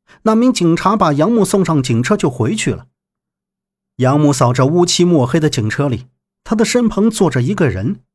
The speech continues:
前面的驾驶位和副驾驶坐着两个人，都穿着警服。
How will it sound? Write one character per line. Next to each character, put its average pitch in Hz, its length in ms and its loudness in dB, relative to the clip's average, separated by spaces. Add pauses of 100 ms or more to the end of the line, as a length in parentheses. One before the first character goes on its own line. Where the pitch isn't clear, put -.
(300)
前 147 260 -2
面 233 160 2
的 180 60 2
驾 151 240 0
驶 127 140 -2
位 135 200 0
和 156 140 -2
副 165 180 -4
驾 123 220 0
驶 110 160 -4
坐 190 220 -2
着 165 100 -2
两 120 320 -4
个 190 100 -2
人， 123 260 -4 (420)
都 139 180 2
穿 143 180 0
着 143 80 2
警 127 220 -2
服。 131 300 -6